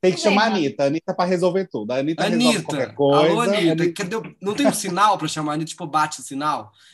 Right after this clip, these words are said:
Speaker 3: A gente, a gente
Speaker 1: <laughs>
Speaker 3: projeta uma bunda no céu e a Anitta vê e vai, vem salvar a gente.
Speaker 2: Ah, só
Speaker 1: E
Speaker 2: ela
Speaker 1: salva
Speaker 2: pra salvar,
Speaker 1: tudo.
Speaker 2: viu? Será que ela salva essa prova do líder? Porque, assim, demorou... ó, já passou, sei lá, acho que o quê? Uns vinte minutos de como, que mo-, começou a prova?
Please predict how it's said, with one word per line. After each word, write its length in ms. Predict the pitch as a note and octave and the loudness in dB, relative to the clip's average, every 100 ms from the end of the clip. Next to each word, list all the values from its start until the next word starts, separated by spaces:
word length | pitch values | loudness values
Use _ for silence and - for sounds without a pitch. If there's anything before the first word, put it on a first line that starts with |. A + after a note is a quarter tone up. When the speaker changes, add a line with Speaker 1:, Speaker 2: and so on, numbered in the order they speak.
| A3 | -8
Speaker 3:
A 80 | F4 | -2
gente, 380 | D#4+ E4 E3 G#3 | 2 2 2 -2
a 140 | - | 0
gente 340 | - - A#3+ | -2 0 -4
Speaker 1:
<laughs> 0 | |
Speaker 3:
projeta 400 | - A#3+ E3+ G3 | -2 -4 -4 -6
uma 160 | E3+ E3+ E3+ | -6 -8 -10
bunda 400 | E3+ G3+ G3 D#3+ | -10 -12 -10 -6
no 120 | D#3 | -6
céu 340 | - D#3+ E3+ E3 | -6 -4 -4 -4
e 60 | |
a 40 | D#3 | -6
Anitta 360 | E3 E3+ E3 | -6 -8 -10
vê 400 | C#3 C#3 F3+ F#3 | -12 -8 -8 -6
e 80 | E3+ | -6
vai, 240 | D#3+ D#3+ | -6 -6
vem 120 | D3+ D#3+ | -6 -6
salvar 340 | D#3 C#3+ C#3+ | -6 -4 -6
a 40 | |
gente. 460 | C3 E3 C#3 _ - _ - | -6 -12 -14 _ -20 _ -4
Speaker 2:
Ah, 260 | A#3 B3+ | 0 0
só 200 | A#3+ C4 | 0 2
Speaker 1:
E 20 | |
Speaker 2:
ela 100 | C#4+ | 4
Speaker 1:
salva 220 | F4 F#3 A3 | 4 4 2
Speaker 2:
pra 80 | |
salvar, 420 | D4 F#3 F3+ A3 G#3+ | 2 2 4 4 2
Speaker 1:
tudo. 80 | C#3 | 0
Speaker 2:
viu? 260 | A2 A2 - _ _ _ - | -4 -8 -14 _ _ _ -4
Será 180 | D4 | -2
que 100 | D#4 | 0
ela 160 | D4 C4 | 2 2
salva 240 | - C4+ A#3+ | 2 0 -2
essa 160 | A#3 | -6
prova 320 | A3+ A#3+ A3 | -6 -6 -6
do 100 | G#3+ | -6
líder? 540 | A3 C4+ C4 G3+ G3 G3 | -4 -2 -4 -4 -6 -6
Porque, 600 | A3+ A3 A#3+ A#3 A#3 A#3 A3 - | -10 -8 -4 -2 -2 -4 -6 -10
assim, 640 | B3 - C4+ G#3 F#3+ - _ _ _ - _ | -12 -6 -6 -6 -10 -18 _ _ _ -20 _
demorou... 420 | A3+ C#4+ D#4 E4+ C#4+ | -2 2 4 4 6
ó, 240 | C#4+ B3+ | 6 6
já 200 | B3 C#4+ | 4 2
passou, 680 | C#4+ D4 - D#4 C#4 B3+ B3 | 2 -2 -2 0 2 0 -2
sei 180 | A3+ D#4 | -8 -2
lá, 120 | B3+ | -2
acho 200 | A#3 - | -2 -6
que 80 | C#4+ | -12
o 60 | |
quê? 100 | A3+ | -8
Uns 160 | B3+ A3+ | -6 -4
vinte 260 | D#4 F4+ C#4+ | -6 -8 -8
minutos 320 | C#4 B3+ - | -8 -8 -8
de 100 | A#3 | -10
como, 260 | A3+ A3 A3 | -8 -8 -8
que 100 | - | -6
mo-, 260 | A3+ A3+ A3 | -4 -4 -6
começou 320 | A3+ A3 A3 | -6 -4 -6
a 40 | G3 | -4
prova? 580 | C#4 B3+ G#3 G3+ F#3+ | 0 2 0 -6 -12